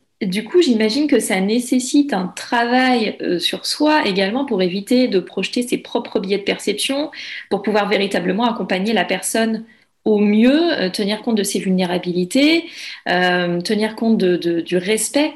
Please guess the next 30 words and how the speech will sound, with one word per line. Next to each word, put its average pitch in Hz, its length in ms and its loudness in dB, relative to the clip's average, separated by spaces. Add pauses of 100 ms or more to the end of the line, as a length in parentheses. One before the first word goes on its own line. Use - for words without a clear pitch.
euh, 185 80 0
de 180 120 -4
sa 180 180 -4
psyché, - 420 -2
pas 220 200 0
venir 214 640 0
implanter 202 460 -4
des 208 140 -2
choses 233 280 -2
qu'il 180 140 -2
ne 170 60 -6
faudrait 190 360 -2
pas 190 100 -4
implanter, 240 760 2
la, - 140 0
la 180 140 0
notion 175 280 -4
de 175 40 -4
consentement, 226 540 -2
enfin, 196 220 -2 (440)
tout 220 120 -2
ça 302 180 2
est 269 60 6
vraiment, 226 460 2
euh, 208 80 2
nécessite 202 500 -4
une 190 100 -2
posture 196 380 -4
thérapeutique 196 560 -4
très 196 560 0